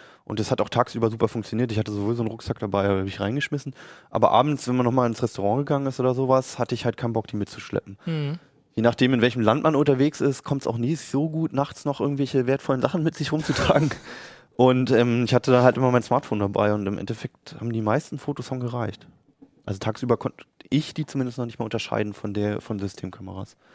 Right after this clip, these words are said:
Speaker 1: Und so ging's auch in dem Test im Endeffekt. Bis auf so einen Ausreißer wie das Lumia neunhundertdreißig, das war nicht so dolle, waren das halt echt gute Fotos, die dann, ähm,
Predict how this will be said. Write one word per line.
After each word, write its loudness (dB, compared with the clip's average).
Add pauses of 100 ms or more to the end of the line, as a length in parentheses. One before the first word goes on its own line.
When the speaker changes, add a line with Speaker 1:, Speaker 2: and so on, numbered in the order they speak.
(500)
Speaker 1:
Und -4
so 4
ging's 0
auch 4
in 0
dem -4
Test -2
im -2
Endeffekt. -4 (580)
Bis -4
auf -2
so -2
einen -2
Ausreißer 2
wie -2
das -6
Lumia 0
neunhundertdreißig, 0
das -20
war -4
nicht -8
so -4
dolle, -2 (420)
waren -10
das -4
halt 0
echt -8
gute -4
Fotos, 0 (760)
die -2
dann, -2
ähm, 2